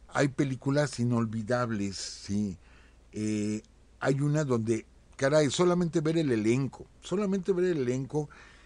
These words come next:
que está ahí Domingo Soler, Fernando Soler, Sara García, este, Joaquín Cordero, Silvia Pinal con una pequeña escena al final, Marga López, sí, este, que es Azares para tu boda.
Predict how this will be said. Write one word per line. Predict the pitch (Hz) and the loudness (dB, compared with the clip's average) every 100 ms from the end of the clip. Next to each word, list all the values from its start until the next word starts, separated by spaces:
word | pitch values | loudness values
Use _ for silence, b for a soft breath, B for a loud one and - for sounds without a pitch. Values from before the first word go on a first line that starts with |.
| B - | B -4
que | 156 | -4
está | - | 2
ahí | 175 175 | 4 4
Domingo | 160 156 156 147 | 2 0 0 -2
Soler, | 135 127 135 139 127 | 0 2 4 2 0
Fernando | 131 123 131 131 131 | -4 -2 -2 -4 -4
Soler, | 123 113 117 127 120 | -2 0 2 4 2
Sara | - 131 127 | -2 -2 -2
García, | 117 104 95 - 123 127 120 107 B B B - | -4 -6 -6 -6 -2 2 2 -2 B B B -6
este, | 107 98 - - 107 107 104 | -4 -4 -8 -4 -2 0 -2
Joaquín | 113 113 131 135 | -2 -4 -2 -2
Cordero, | 113 117 87 113 123 123 110 | 0 0 2 6 6 6 2
Silvia | - 143 143 131 | 0 -2 -2 -2
Pinal | 120 120 123 | -2 0 0
con | 127 120 | 0 -2
una | 127 120 | -2 -4
pequeña | 104 - 117 120 | -8 -8 -4 -4
escena | 117 - 117 117 | -4 -6 -4 -4
al | 107 | -6
final, | 98 98 107 123 117 B B B B B - | -6 -2 0 -2 -4 B B B B B -6
Marga | 120 143 151 143 135 | 0 2 2 2 4
López, | 120 131 135 - 127 127 123 | 8 8 6 4 4 4 0
sí, | - - - - 117 127 - b b b b - | -8 -14 -10 -2 -2 -2 -10 b b b b -2
este, | 120 117 - 117 101 | -2 -2 -6 -10 -4
que | 123 135 | -2 -2
es | - - | -4 -12
Azares | - 110 127 127 131 - | -10 -4 -2 0 -2 -4
para | - 107 98 | -2 -2 -2
tu | - | -6
boda. | 87 82 76 | -8 -8 -10